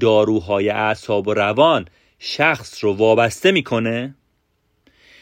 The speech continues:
بعضی از داروهای اعصاب و روان وابستگی ایجاد می‌کنن.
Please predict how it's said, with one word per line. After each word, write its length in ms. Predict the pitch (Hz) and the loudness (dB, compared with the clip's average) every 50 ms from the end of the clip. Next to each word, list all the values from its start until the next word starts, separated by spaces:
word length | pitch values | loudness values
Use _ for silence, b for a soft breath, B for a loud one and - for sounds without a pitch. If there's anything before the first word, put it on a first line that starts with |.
| b b b b | b b b b
بعضی 340 | 131 175 208 220 180 143 135 | 2 2 4 2 0 0 0
از 160 | 110 101 98 | 0 0 2
داروهای 420 | 104 104 98 95 92 85 95 95 98 | 2 2 4 2 2 0 -2 -2 -2
اعصاب 360 | 95 95 92 - 110 95 90 | -2 -2 -2 -2 -4 -2 0
و 60 | 95 | 0
روان 300 | 95 95 104 139 190 208 | 0 0 0 0 0 2
وابستگی 560 | 190 180 170 160 160 139 - - 160 147 139 | 4 4 4 4 4 2 2 0 0 2 2
ایجاد 300 | 113 95 92 185 - 80 | 0 0 -2 -4 -6 -6
می‌کنن. 420 | 87 82 - 95 90 87 87 87 | -12 -16 -16 -16 -14 -14 -16 -18